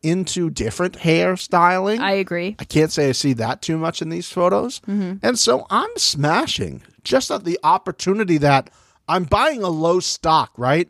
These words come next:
Speaker 2: Yes.
Speaker 1: If you showed this to most people, I, I'm buying low. I'm
Speaker 2: Uh-huh.
Speaker 1: getting that kind of medium-looking girl out of high school.
Speaker 2: 'Cause you know, you know it's gonna go up.
Speaker 1: There you go.
Speaker 2: Yep.
Speaker 1: Yeah, I got a big upside in this, right? I know
Speaker 2: Mm-hmm.
Speaker 1: I have a high ceiling, as they say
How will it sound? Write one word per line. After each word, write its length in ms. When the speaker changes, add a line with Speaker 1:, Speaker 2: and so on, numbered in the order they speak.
Speaker 2:
Yes. 300
Speaker 1:
If 60
you 60
showed 300
this 200
to 100
most 340
people, 440
I, 160
I'm 140
buying 380
low. 420
I'm 140
Speaker 2:
Uh-huh. 80
Speaker 1:
getting 260
that 160
kind 180
of 60
medium-looking 800
girl 260
out 160
of 120
high 160
school. 480
Speaker 2:
'Cause 200
you 120
know, 340
you 220
know 400
it's 180
gonna 240
go 180
up. 240
Speaker 1:
There 240
you 160
go. 300
Speaker 2:
Yep. 340
Speaker 1:
Yeah, 280
I 140
got 140
a 60
big 380
upside 520
in 140
this, 360
right? 260
I 80
know 200
Speaker 2:
Mm-hmm. 80
Speaker 1:
I 100
have 180
a 80
high 320
ceiling, 560
as 140
they 140
say 380